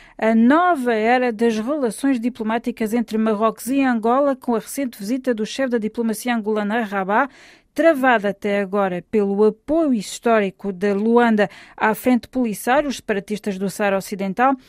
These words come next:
A reaproximação confirma-se, escreve o semanário, referindo que a posição da diplomacia angolana evoluiu. Apoiamos as negociações diretas entre Marrocos e a Frente Polisário no quadro de um processo onusiano apoiado pela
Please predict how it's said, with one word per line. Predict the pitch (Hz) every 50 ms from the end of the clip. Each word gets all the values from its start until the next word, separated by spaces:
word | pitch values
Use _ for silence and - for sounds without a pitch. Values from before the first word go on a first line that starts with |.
| _ -
A | - 240
reaproximação | 240 226 311 349 349 320 254 294 294 269 - - 254 247 240 214 - - 311 302 262 - -
confirma-se, | - 285 285 262 - - - 311 269 226 190 170 - - -
escreve | - - - - 226 233 233 208 226
o |
semanário, | 214 - - 202 196 196 208 233 254 262
referindo | 233 - - - 254 277 294 294 262 - - - - - _ _ _
que | - 269 262
a | 254
posição | 254 - 330 392 381 285 262 254 214 - - 196 180
da | 175 185
diplomacia | 185 180 208 - 214 208 214 208 202 - 233 226
angolana | 214 185 185 196 202 196 185 185 185 _ -
evoluiu. | - 320 349 311 247 226 202 170 170 175 220 240 - - - - _ _ -
Apoiamos | - 240 - - 233 233 233 240 233 226 214 196 - - - -
as | - 359 349 302
negociações | 294 294 262 269 262 - - 240 214 - 233 226 208
diretas | 196 220 214 220 240 262 262 269 247 - - - - - - -
entre | - 233 220 196 - 220 214
Marrocos | 214 214 226 220 - 285 311 302 - - -
e | 226 214
a | 208
Frente | - - 320 330 277 -
Polisário | - - 330 302 277 220 - - 277 277 294 311 320 - - - - _ _ _
no | - 349 349
quadro | 269 - 285 294 302 277 302 285
de | 262 311
um | 330
processo | 277 - 262 254 254 - 269 269 247 - - 277 294
onusiano | 302 302 285 269 254 214 185 202 214 226 233 240 254 240 _ _ -
apoiado | - 277 262 - 269 247 220 208 202 214 233 214 226 226
pela | - - 247 247 247 247 247 247 247 -